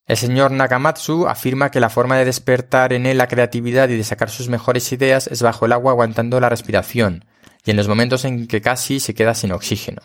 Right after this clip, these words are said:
Para evitar que lo que le pasa por la cabeza en esos momentos se le olvide nada más salir del agua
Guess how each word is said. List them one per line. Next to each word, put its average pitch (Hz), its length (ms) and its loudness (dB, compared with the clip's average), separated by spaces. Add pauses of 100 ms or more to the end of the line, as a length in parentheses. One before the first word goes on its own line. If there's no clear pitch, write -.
(120)
Para 120 200 0
evitar 123 300 2
que 131 80 4
lo 131 100 2
que 127 80 2
le 127 100 4
pasa 123 220 0
por 123 100 4
la 120 80 0
cabeza 120 240 2
en 120 80 0
esos 120 180 -2
momentos 123 360 -2
se 113 80 0
le 107 60 4
olvide 117 280 0
nada 113 160 2
más 113 140 0
salir 107 280 0
del 104 140 4
agua 131 540 -2